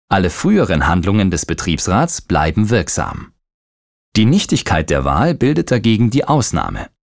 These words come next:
Dieser Rechtsbehelf findet sich nicht im Gesetz, sondern wurde von der Rechtsprechung entwickelt.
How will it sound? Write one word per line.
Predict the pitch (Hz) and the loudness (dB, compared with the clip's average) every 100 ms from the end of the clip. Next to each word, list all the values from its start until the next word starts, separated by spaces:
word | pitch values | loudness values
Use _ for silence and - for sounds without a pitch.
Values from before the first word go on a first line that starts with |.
| _ - | _ 0
Dieser | 175 190 90 | 2 2 2
Rechtsbehelf | 90 - 110 95 135 156 | 0 -2 0 2 2 0
findet | 123 123 110 | 2 2 2
sich | 113 - | -2 0
nicht | - 92 90 | 0 0 0
im | 78 | -2
Gesetz, | 73 95 156 - - - | 0 0 0 -4 -12 -4
sondern | 123 139 127 | 2 2 4
wurde | 127 156 | 2 2
von | - 120 | 2 2
der | 120 95 | 2 2
Rechtsprechung | 95 - - 90 90 82 | 0 -2 -4 -2 0 0
entwickelt. | 80 71 76 - - - | 0 -2 -2 -4 -8 -10